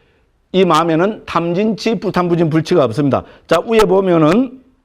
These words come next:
그죠? 우리 해로운 공통 네 가지 있죠? 그다음에 탐욕, 뭐, 성냄 등등해서 어쨌든 이 뒤에 가보면은 뭐가 텅텅 비가 있죠? 그죠?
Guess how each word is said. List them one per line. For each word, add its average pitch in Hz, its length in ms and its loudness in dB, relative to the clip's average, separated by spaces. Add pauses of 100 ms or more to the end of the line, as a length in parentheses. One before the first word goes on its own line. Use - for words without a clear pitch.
(400)
그죠? 151 420 0 (300)
우리 170 200 4
해로운 220 520 2
공통 180 640 0 (340)
네 151 140 2
가지 185 240 0
있죠? 175 500 0 (580)
그다음에 175 240 0
탐욕, 190 920 -2
뭐, 175 100 -6
성냄 190 420 2
등등해서 196 420 2 (460)
어쨌든 220 440 0
이 240 320 0
뒤에 233 340 4
가보면은 196 540 -2
뭐가 196 320 0
텅텅 208 320 -4
비가 247 260 2
있죠? 160 480 -2 (1000)
그죠? 165 200 0